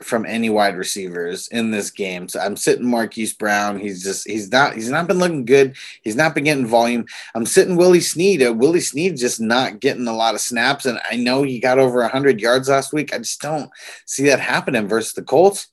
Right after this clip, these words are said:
So Indy, uh, I'm not starting anyone from there either. T Y Hilton, he should have a little Q next to his name 'cause I believe he's questionable. He left the game early last game. Zach Pascal, Marcus Johnson, Michael Pittman Junior. I mean, Phillip Rivers, who,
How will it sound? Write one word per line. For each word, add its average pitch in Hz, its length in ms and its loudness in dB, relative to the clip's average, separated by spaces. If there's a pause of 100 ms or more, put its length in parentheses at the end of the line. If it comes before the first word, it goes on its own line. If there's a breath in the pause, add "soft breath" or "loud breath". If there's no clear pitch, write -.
(340 soft breath)
So 123 140 2
Indy, 139 520 4
uh, 104 320 2
I'm 110 120 -2
not 131 180 -2
starting 170 240 4
anyone 196 340 2
from 196 140 -4
there 214 200 2
either. 233 260 2
T - 180 -2
Y 165 200 6
Hilton, 170 340 4
he 139 80 2
should 156 180 2
have 135 180 4
a 113 180 6
little 120 260 6
Q 208 280 -2
next 165 260 0
to 165 60 0
his 139 140 2
name 143 180 0
'cause 135 120 0
I 113 60 6
believe 120 260 2
he's 107 160 -4
questionable. 139 580 2
He 117 80 4
left 107 220 0
the 110 80 -8
game 107 200 -2
early 165 460 0 (300 loud breath)
last 139 340 0
game. 139 240 0
Zach 139 260 -2
Pascal, 147 640 4
Marcus 135 460 0
Johnson, 147 560 -2
Michael 123 300 -4
Pittman 117 420 0
Junior. 147 340 0
I 110 60 -4
mean, 110 220 -6
Phillip 165 340 2
Rivers, 165 460 4 (720 loud breath)
who, 180 180 6